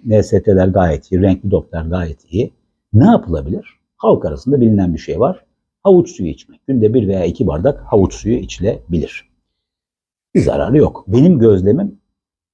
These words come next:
çoğu zaman başarılı. Yani eğer doğum gündemde değilse ve amniyon sıvısını takip ediyorsak, sadece tek kriter amniyon sıvısında azalma eğilimi ise,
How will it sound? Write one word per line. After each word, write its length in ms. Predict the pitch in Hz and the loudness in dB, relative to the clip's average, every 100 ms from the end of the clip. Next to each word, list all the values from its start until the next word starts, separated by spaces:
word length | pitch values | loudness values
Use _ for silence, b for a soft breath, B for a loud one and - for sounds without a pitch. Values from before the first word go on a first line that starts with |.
| _ - | _ 0
çoğu 180 | 202 | 2
zaman 300 | 87 87 160 | 2 0 0
başarılı. 380 | 120 - 85 76 | 0 0 -2 0
Yani 200 | 92 101 | 0 0
eğer 260 | 107 104 90 | 0 0 2
doğum 320 | 101 107 104 | 2 4 2
gündemde 500 | 101 98 107 101 95 | 2 0 2 2 2
değilse 380 | 104 107 - - - | 0 -2 -6 -14 -10
ve 100 | 92 | -8
amniyon 320 | 90 98 92 | -6 -4 -4
sıvısını 420 | - 90 85 90 | -6 -8 -8 -8
takip 340 | 85 87 82 98 | -4 -4 0 0
ediyorsak, 380 | 90 76 73 | 0 -4 -8
sadece 460 | - 117 98 80 92 | -2 2 2 0 -4
tek 280 | _ 110 - | _ -6 -6
kriter 300 | 95 85 82 | -8 -6 -4
amniyon 280 | 90 92 87 | 0 0 0
sıvısında 480 | - 82 - 85 | -4 -8 -6 -8
azalma 400 | 82 85 90 95 | -4 -2 2 2
eğilimi 380 | 98 87 85 92 | 2 -2 -2 -2
ise, 220 | 90 - | -2 -8